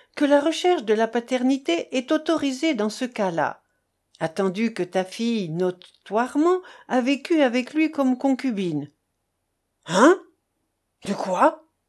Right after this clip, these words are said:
s'écria le carcan, ahuri par ce déballage de mots inconnus. « Je te dis que la recherche de la paternité est autorisée. » «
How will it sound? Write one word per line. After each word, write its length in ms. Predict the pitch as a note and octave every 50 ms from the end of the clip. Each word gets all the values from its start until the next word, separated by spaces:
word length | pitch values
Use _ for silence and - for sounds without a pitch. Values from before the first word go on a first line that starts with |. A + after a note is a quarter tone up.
| _ _ _ _ _ -
s'écria 500 | - F#3 D#3 - - F3+ E3+ F#3 G#3+ A3+
le 100 | - D#3
carcan, 580 | D3+ - - A#2 - - - - E3 F#3 A3+ A#3 - - - _ _ _ _
ahuri 460 | - B3+ C4+ B3+ A#3 G#3+ - C4 D#4
par 180 | D#4 - - -
ce 140 | - - F#3+
déballage 640 | F3 G3 B3+ G3 D#3 D3+ D#3+ F#3+ A#3+ C4+ B3+ G#3 D3
de 100 | D#3+ E3
mots 300 | E3+ G#3+ B3 A#3+ - G3
inconnus. « 500 | F#3 E3+ - F3 E3 D3+ D3 D3 - - _ _ _ _ _ _ _ _ _ _ _ _ _ _ _ _ _ _ _ _ _ _ _ -
Je 260 | D#3 B2 C#3 E3 F3+
te 200 | E3+ F3+ - E3
dis 380 | D3+ E3 D#3+ E3 A3+ C4 C4
que 100 | - -
la 180 | F#3+ F3 F3+ F#3
recherche 540 | F3 F3 F#3+ F#3 - - G3+ G#3 A#3+ A#3+ G#3+
de 80 | G3+
la 160 | G3 F#3+ G3 F#3+
paternité 920 | - G3 G3 G3 - A3+ A3+ A3 A#3 B3+ A#3+ - - D4+ D#4 D4 - G3+
est 180 | G#3 G#3 -
autorisée. » « 920 | C4 B3+ B3+ - E4 D#4 D4 C#4+ C4+ A#3+ A3+ A#3 A#3 A3 F3 - _ _